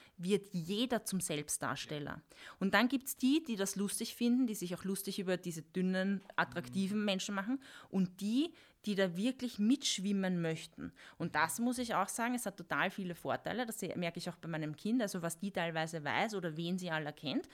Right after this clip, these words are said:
Speaker 1: Es haben die, ähm, sozialen Netzwerke nicht nur Nachteile, aber dieser Beauty-Wahn, also die Anna
Speaker 2: Mhm.
Speaker 1: zieht sich genauso an wie achtzig Prozent der TikToker. Ja? Und da reden wir aber nicht davon, dass die die aufgespritzten Komischen sind,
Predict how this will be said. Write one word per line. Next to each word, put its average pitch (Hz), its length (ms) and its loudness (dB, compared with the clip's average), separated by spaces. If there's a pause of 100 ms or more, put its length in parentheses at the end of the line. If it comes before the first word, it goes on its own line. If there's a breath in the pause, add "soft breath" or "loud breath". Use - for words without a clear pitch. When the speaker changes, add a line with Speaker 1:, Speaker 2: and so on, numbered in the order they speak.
(280 loud breath)
Speaker 1:
Es 196 160 -2
haben 196 240 6
die, 202 280 0
ähm, 175 220 2
sozialen 175 420 -2
Netzwerke 165 420 -2
nicht 175 200 -2
nur 160 80 -2
Nachteile, 165 560 -2 (640 soft breath)
aber 156 300 6
dieser 156 300 -4
Beauty-Wahn, 208 720 0
also 170 300 -2 (140)
die - 140 -2
Anna 226 360 4 (520)
Speaker 2:
Mhm. 120 240 -16
Speaker 1:
zieht 214 220 -2
sich - 220 -6
genauso 170 520 4
an 185 280 2
wie - 80 -2
achtzig - 460 0
Prozent 208 380 -4
der 196 120 -10
TikToker. 170 600 -4 (280)
Ja? 196 180 4 (300 soft breath)
Und 214 200 2
da 226 120 10
reden 226 240 4
wir 233 60 6
aber 220 120 2
nicht 247 220 2
davon, 247 260 4
dass 214 180 -2
die 233 120 2
die 202 140 2
aufgespritzten 190 760 0
Komischen 175 440 -2
sind, 269 200 0